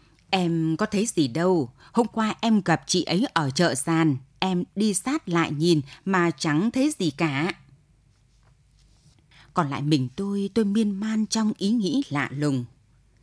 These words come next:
Chị Nga hơn tôi tới mười tuổi, giáo viên trường cấp hai của xã. Chồng chị, anh Sáu, trước học ở Liên Xô,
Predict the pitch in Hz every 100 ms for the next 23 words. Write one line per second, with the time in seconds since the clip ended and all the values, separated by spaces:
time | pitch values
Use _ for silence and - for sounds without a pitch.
0 | _ _ _ _ _ - 170 147 196 180
1 | 214 202 190 202 196 185 208 226 160 135
2 | 135 151 135 117 104 - 156 175 - 214
3 | 196 185 160 135 123 247 - 208 190 143
4 | 127 156 - 254 - _ - - - -
5 | 156 135 156 143 - 220 214 - 180 170
6 | 226 240 - 294 - 151 - 131 190 196
7 | - 196 196